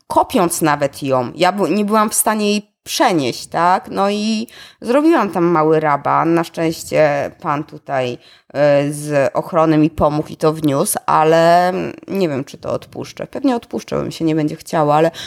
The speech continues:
faktycznie są takie rzeczy, że nawet, to jest nawet, często się mówi, mm, tam, mm, problem ostatniej mili, że, że też właśnie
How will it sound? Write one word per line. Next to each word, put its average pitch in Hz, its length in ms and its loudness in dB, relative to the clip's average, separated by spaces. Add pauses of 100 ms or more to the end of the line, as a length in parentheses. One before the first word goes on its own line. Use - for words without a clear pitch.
(100)
faktycznie 202 460 -2
są 220 220 0
takie 214 280 -2
rzeczy, 214 320 -2
że 202 200 0 (380)
nawet, 208 520 0 (280)
to 208 80 -6
jest 202 140 -2
nawet, 202 340 -2 (200)
często 240 300 -4
się 196 120 -8
mówi, 190 300 -6 (120)
mm, 151 280 0 (300)
tam, 156 400 0
mm, 143 320 -2
problem 165 420 0
ostatniej 175 420 -2
mili, 165 360 2
że, 147 340 2
że 160 140 -4
też 165 220 -4
właśnie 160 380 -2